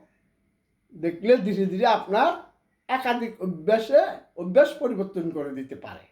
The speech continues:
একটা সময় হ্যালুসিনেশনের মাত্রা বেড়ে যায়, এতে মস্তিষ্কের গ্রহণ ক্ষমতা কমে যেতে পারে।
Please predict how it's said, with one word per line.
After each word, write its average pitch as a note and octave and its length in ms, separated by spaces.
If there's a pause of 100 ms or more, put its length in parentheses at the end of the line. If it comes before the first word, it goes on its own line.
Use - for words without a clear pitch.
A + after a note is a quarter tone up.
(1500)
একটা - 420 (100)
সময় G#3 420 (540)
হ্যালুসিনেশনের D#3+ 1160 (180)
মাত্রা F#3 340 (840)
বেড়ে A3+ 260 (100)
যায়, - 180 (1300)
এতে G#3 260 (160)
মস্তিষ্কের G3 760
গ্রহণ G3 320
ক্ষমতা C4+ 360 (760)
কমে F4 300 (100)
যেতে - 220 (100)
পারে। G2 260